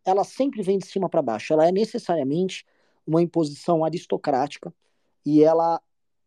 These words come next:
é, ela vem da academia, ela, e é necessariamente ela vem da, da academia, obviamente, porque da academia você consegue derivar pra,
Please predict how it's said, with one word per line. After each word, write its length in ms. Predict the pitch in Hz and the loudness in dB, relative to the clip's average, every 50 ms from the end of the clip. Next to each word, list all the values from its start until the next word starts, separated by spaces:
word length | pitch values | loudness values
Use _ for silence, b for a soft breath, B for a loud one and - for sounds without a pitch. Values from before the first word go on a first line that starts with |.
| _ | _
é, 480 | - 151 156 156 156 156 156 151 151 147 _ _ _ _ _ _ _ _ _ _ _ - _ _ _ _ _ _ _ | -10 -8 -8 -6 -6 -6 -6 -6 -8 -8 _ _ _ _ _ _ _ _ _ _ _ -20 _ _ _ _ _ _ _
ela 180 | - 160 165 160 | -2 0 0 0
vem 220 | 143 127 180 180 | 0 -2 -4 -4
da 100 | 170 165 | -2 -4
academia, 600 | 151 - 165 151 165 190 208 208 208 196 190 190 180 _ _ _ _ _ _ _ _ _ _ _ _ _ | -4 -4 -6 -8 -6 -6 -6 -4 -2 -2 -4 -4 -6 _ _ _ _ _ _ _ _ _ _ _ _ _
ela, 920 | 135 135 135 135 135 131 131 127 127 127 123 123 120 120 117 113 113 110 - _ | -8 -6 -4 -2 -2 -2 -4 -4 -4 -4 -4 -4 -4 -4 -6 -6 -8 -8 -6 _
e 60 | 220 | -2
é 40 | 254 | -2
necessariamente 560 | 269 277 277 240 - 233 214 170 180 185 - | -2 -4 -6 -6 -6 -6 -4 -4 -6 -6 -6
ela 80 | 139 120 | -8 -8
vem 120 | 135 135 | -6 -6
da, 260 | 123 113 107 80 110 | -6 -8 -8 -8 -8
da 120 | 117 110 110 | -8 -8 -6
academia, 380 | - 135 123 120 117 123 123 | -4 -4 -2 -2 -2 0 0
obviamente, 440 | 113 123 123 113 113 117 151 170 - | -2 -2 -2 -4 -6 -6 -6 -6 -6
porque 160 | - - 117 | -6 -6 -6
da 80 | 107 110 | -6 0
academia 360 | - 131 127 127 127 143 151 | 0 4 4 6 6 6 4
você 200 | 139 135 - - | 4 2 -2 -8
consegue 420 | - - 131 - 143 135 127 120 b b b b b b b | -10 -10 -2 -2 0 0 0 -4 b b b b b b b
derivar 440 | - - 135 139 127 - 135 131 127 | 2 4 4 4 6 6 4 4 4
pra, 240 | - 135 123 120 | 4 0 0 0